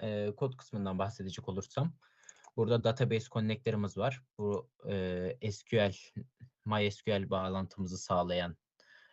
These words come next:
e, class'ımız. Ayrıca, e, e, de-, Models'tan devam edecek olursak, öğrenci ve öğretmen için class'larımız var. E, burada da öğretmen class'ımız. Bunların extend ettiği person class'ımız var.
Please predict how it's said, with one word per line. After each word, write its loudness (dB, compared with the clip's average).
e, 0
class'ımız. 2
Ayrıca, 6
e, -4
e, -10
de-, -2
Models'tan 2
devam 2
edecek -4
olursak, -2
öğrenci 4
ve 4
öğretmen 2
için -2
class'larımız -2
var. 0
E, -4
burada -4
da 2
öğretmen -2
class'ımız. 0
Bunların 4
extend 2
ettiği -2
person 0
class'ımız -2
var. 0